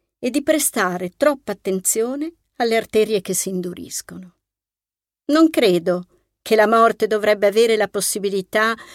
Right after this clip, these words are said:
di coglierci comodamente sedute ai nostri posti di potere.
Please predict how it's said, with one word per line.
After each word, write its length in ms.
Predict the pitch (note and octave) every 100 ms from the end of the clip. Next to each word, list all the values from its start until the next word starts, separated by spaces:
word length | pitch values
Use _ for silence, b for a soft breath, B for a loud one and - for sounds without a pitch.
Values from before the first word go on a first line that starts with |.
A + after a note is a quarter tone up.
| B B
di 180 | B3+
coglierci 600 | - D4+ E4 D#4 G#3+ - C4
comodamente 760 | B3+ B3+ A#3+ A#3+ C#4+ C#4+ -
sedute 680 | - A#3 G#3 B3+ B3+ A3+ G#3+ b b
ai 140 | G#3 G#3
nostri 340 | G#3 F#3+ G3
posti 360 | F#3+ G3+ - G3
di 140 | F#3+
potere. 640 | F#3 F3+ - D#3 F3+ F3+